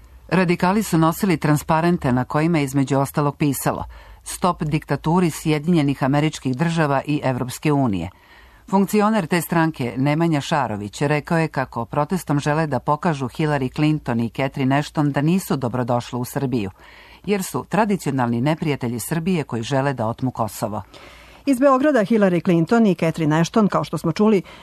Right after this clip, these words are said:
Speaker 2: putuju u Prištinu, gde će razgovarati sa predsjednicom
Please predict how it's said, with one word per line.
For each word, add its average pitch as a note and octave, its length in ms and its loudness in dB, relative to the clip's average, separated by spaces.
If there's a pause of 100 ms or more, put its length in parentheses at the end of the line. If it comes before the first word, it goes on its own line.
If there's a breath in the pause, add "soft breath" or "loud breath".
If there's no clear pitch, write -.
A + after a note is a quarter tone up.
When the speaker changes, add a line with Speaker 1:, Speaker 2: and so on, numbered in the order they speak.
(140 loud breath)
Speaker 2:
putuju B3+ 340 4
u A3 40 4
Prištinu, G3 520 0
gde D3+ 140 -2
će E3+ 120 2
razgovarati E3 640 2
sa D#3 180 0
predsjednicom E3 800 2